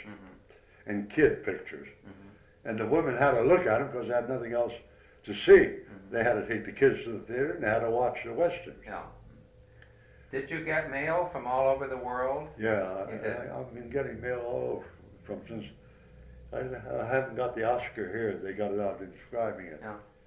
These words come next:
Speaker 2: Yeah, I got a lot of mail, actually.
Speaker 1: I, I mean, when you were making films in, say, around nineteen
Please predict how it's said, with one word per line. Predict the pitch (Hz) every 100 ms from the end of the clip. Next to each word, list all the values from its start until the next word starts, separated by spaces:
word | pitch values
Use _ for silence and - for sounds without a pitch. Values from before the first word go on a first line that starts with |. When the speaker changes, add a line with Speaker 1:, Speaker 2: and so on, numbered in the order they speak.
| - - -
Speaker 2:
Yeah, | - 135
I | 160
got | 165 127
a |
lot | 143 143
of | -
mail, | 104 95 101
actually. | 101 139 127 123 - - - - - -
Speaker 1:
I, | 139 165 151
I |
mean, | 175 180
when | 180 160
you |
were | 151 143
making | 156 - 151 131
films | 151 147 147 123
in, | 110 - -
say, | 151
around | 135 127 127
nineteen | 139 135 143 117